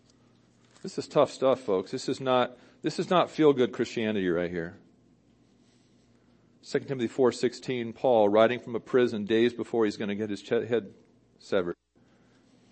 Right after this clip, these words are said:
"At my first defense, no one supported me, but all deserted me."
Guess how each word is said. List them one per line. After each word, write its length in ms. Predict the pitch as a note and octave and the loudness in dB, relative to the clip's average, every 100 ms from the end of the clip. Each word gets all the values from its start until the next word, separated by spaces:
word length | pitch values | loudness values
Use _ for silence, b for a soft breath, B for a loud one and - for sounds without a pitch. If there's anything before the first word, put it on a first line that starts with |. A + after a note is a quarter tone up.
| b b b b _ _ | b b b b _ _
"At 160 | B2 C3 | -4 0
my 160 | B2+ | -2
first 480 | B2 - E3 E3+ - | -2 0 0 0 -4
defense, 720 | D3 - C#3+ G2 - - - - _ _ _ _ _ _ _ _ _ _ _ _ _ _ | -12 -6 -6 -6 -10 -16 -18 -20 _ _ _ _ _ _ _ _ _ _ _ _ _ _
no 300 | G#2+ A#2 C#3 | -6 0 0
one 380 | B2 G#2 G#2 G#2 - | 0 -2 -6 -12 -18
supported 500 | - G2+ B2 A#2 F#2+ | -18 -8 -2 -2 -2
me, 180 | F#2 | -6
but 180 | F2+ F#2 | -6 -4
all 440 | F#2+ G2+ G2+ G2+ - _ _ _ _ _ _ _ _ _ _ _ _ _ _ | 0 0 0 -4 -12 _ _ _ _ _ _ _ _ _ _ _ _ _ _
deserted 460 | G#2 G#2+ G#2 F#2 | -14 -6 -6 -6
me." 80 | E2+ | -12